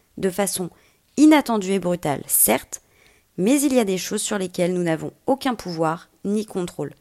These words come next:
et nous devons l'accepter. L'arrivée de cette pandémie en est une. Et je finirai sur ces dernières notes. Gardons autour de nous les personnes les plus bienveillantes que nous connaissons.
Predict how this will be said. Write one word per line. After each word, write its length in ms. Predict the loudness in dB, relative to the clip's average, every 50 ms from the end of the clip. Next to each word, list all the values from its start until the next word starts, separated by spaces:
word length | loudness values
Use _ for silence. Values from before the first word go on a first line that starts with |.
| _ _ _ _ _ _ _ _ -6
et 100 | -2 0
nous 140 | 0 0 0
devons 280 | 0 -2 -2 -2 -2 0
l'accepter. 600 | 0 -2 -2 -2 -6 -8 -8 _ -10 -10 -10 _ _ _ _ _ _ _ _ _ _ _ _ _ -2
L'arrivée 440 | 2 2 2 4 4 2 2 2 0
de 60 | 0
cette 200 | -2 -2 -2 -2
pandémie 520 | -2 0 0 0 0 -2 -2 -4 -4 -8 _ _ _ _ _ _ -12 -4
en 160 | -2 0 0
est 240 | 0 -2 -4 -6 -10
une. 140 | -12 -12 -10 _ 2
Et 120 | 2 4
je 120 | 4 4 2
finirai 440 | 2 2 0 2 2 2 0 0 0
sur 280 | 0 0 2 2 2 2
ces 180 | 2 0 0
dernières 360 | 0 0 0 0 0 -2 0
notes. 380 | -2 -2 -2 -4 -6 -10 -20 _ _ _ _ _ _ _ _ _ _ _ -4
Gardons 480 | 4 4 6 6 6 4 2 2 2 0
autour 240 | 0 0 -2 -2 0
de 100 | 0 0
nous 160 | 2 2 0
les 140 | 0 -2 0
personnes 420 | -2 -4 -2 -2 -2 0 0 0
les 120 | 0 -2
plus 200 | -2 -4 -8 -8
bienveillantes 760 | -8 -8 -8 -2 0 0 2 2 2 0 2 2 0 0 -2 -4
que 120 | -4 -2
nous 140 | -2 -2 0
connaissons. 440 | 0 0 0 0 -2 -2 -4 -8